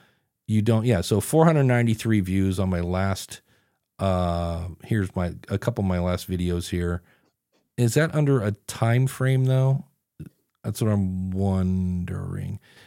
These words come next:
In the last twenty-eight days. Here, let's do this too. Okay, this is gonna make this a whole different thing. 'Cause I was thinking TikTok was like, "Man, I'm getting a f-, uh, like, hundreds of views, er, you know, around a hundred."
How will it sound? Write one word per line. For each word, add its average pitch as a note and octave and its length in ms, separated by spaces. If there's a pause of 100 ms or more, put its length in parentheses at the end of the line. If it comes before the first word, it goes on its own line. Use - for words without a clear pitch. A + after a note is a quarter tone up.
(140)
In A2 120
the G#2 80
last G#2+ 400
twenty-eight G#2+ 760
days. F#2 300
Here, G2 100
let's F#2 220
do F#2+ 180
this F2 280
too. F2+ 360 (320)
Okay, G#2+ 240
this G#2 240
is A2+ 100
gonna G2+ 160
make F#2 200
this F2 200
a F2+ 60
whole G#2 540
different F2 380
thing. E2+ 140
'Cause A#2+ 160
I D3+ 60
was G3+ 140
thinking A#2+ 320
TikTok A2 500
was G2 140
like, F#2 180 (360)
"Man, A3+ 220
I'm A3 80
getting G3 180
a B2+ 40
f-, - 120 (320)
uh, A#2+ 220
like, B2 220
hundreds A2+ 600
of F#2 100
views, F#2 440 (100)
er, A2 140
you A2 160
know, E2+ 280
around A2 440
a F#2+ 40
hundred." E2+ 400